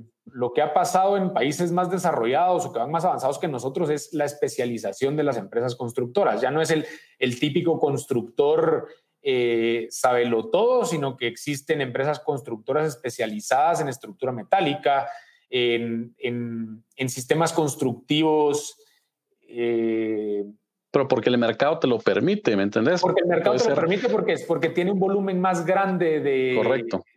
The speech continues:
Speaker 1: Correcto, sí, o sea, tiene, tiene un volumen más grande. Entonces,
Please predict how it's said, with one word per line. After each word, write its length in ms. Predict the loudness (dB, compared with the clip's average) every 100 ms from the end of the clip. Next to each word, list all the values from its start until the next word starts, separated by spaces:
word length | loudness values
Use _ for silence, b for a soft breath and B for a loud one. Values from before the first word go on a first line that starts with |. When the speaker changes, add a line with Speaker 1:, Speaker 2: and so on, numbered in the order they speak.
| _ _ _
Speaker 1:
Correcto, 340 | -4 -4 -6
sí, 260 | -8 -6 -6
o 40 | -8
sea, 120 | -4
tiene, 220 | -2 -2
tiene 160 | 0 2
un 80 |
volumen 300 | 2 2 2
más 180 | 2 2
grande. 240 | 2 2 0
Entonces, 500 | 0 0 -2 -6